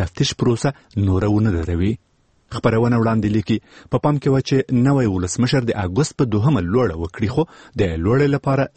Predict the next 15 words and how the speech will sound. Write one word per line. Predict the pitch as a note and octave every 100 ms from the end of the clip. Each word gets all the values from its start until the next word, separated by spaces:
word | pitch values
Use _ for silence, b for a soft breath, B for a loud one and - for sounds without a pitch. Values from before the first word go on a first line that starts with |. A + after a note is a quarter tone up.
| A2+
نوې | C#3 C3+ F2+
نیټه | F2 A2+ A2 C3
نه |
ده | B2 F2
ټاکل | - E2+ -
شوې | G2 F2 -
چې | F2 D#2+
دې | C3+
مسلې | C#3 C#3 C3 C3 b - E2+
ډېر | F#2 B2 - A#2+
افغانان، | - F2 G2 C3+ - - A2+
ملګري | G2+ A#2+ C#3 C3+
ملتونه، | C3+ - C#3+ C#3+ - F2+
ناتو | D#2 -
او | C3